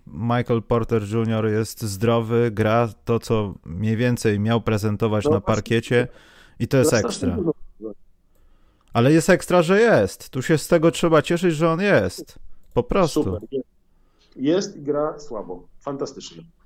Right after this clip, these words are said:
Speaker 1: Ale gra.
Speaker 2: To mógłby, mogłoby go nie być.
Speaker 1: Nie, no dobra, po prostu chciałem powiedzieć to, że Denver ma potencjalnie więcej talentu w swoim składzie niż Dallas stara się nam pokazać, że go ma.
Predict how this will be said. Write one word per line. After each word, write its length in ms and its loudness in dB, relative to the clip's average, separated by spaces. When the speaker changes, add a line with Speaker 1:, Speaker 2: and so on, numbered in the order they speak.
Speaker 1:
Ale 240 0
gra. 260 2
Speaker 2:
To 80 0
mógłby, 460 0
mogłoby 260 0
go 100 -2
nie 140 -8
być. 300 -20
Speaker 1:
Nie, 180 4
no 100 4
dobra, 400 8
po 100 0
prostu 300 0
chciałem 260 0
powiedzieć 340 -4
to, 200 0
że 120 -4
Denver 420 0
ma 200 0
potencjalnie 680 -2
więcej 280 -2
talentu 420 0
w 60 -10
swoim 220 -4
składzie 380 0
niż 160 -6
Dallas 440 2
stara 320 -2
się 140 -6
nam 160 -2
pokazać, 480 -2
że 140 -4
go 160 -4
ma. 220 -6